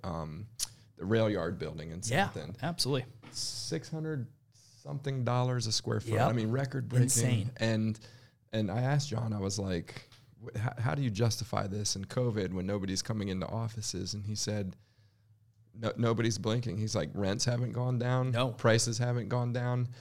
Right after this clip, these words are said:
Speaker 1: Now, I do happen to personally, and I'm not a commercial real estate expert, but I do happen to personally think that real estate at its frothiest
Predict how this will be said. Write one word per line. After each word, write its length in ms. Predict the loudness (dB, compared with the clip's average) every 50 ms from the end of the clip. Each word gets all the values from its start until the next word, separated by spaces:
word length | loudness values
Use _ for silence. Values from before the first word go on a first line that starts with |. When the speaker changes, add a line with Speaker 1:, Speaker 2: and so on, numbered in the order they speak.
| -20 -12 -2
Speaker 1:
Now, 180 | 0 0 2 4
I 140 | 4 4 6
do 200 | 6 6 4 4
happen 400 | 4 4 2 0 0 0 0 0
to 100 | 0 -2 -4 -8 -10
personally, 640 | -4 0 2 2 2 2 2 2 2 2 2 2
and 100 | 2 2
I'm 100 | 2 0
not 200 | 0 0 0 -2
a 40 | -2
commercial 440 | -4 -2 -2 0 0 0 0 0 0
real 140 | 2 2 2
estate 300 | 2 2 0 0 0 0
expert, 320 | 0 -2 0 0 0 2
but 140 | 2 0 0
I 60 | -2 -2
do 260 | 0 2 4 4 4
happen 340 | 4 4 2 2 0 0 0
to 60 | 0
personally 540 | -2 -2 -2 0 0 0 0 0 0 -2 -2
think 300 | -2 -2 -2 -2 -2 -4
that 100 | -6 -4 -2
real 240 | 0 2 2 2 2
estate 440 | 0 -2 -2 0 0 0 0 -2 -4 -12 -20 -20 -20 _ _ _ -20 _ -20 _ _ _ -20 _ _ _ 2
at 120 | 2 4
its 160 | 4 2 0
frothiest 840 | 0 4 6 8 8 8 6 6 2 2 2 2 2 0 0 -2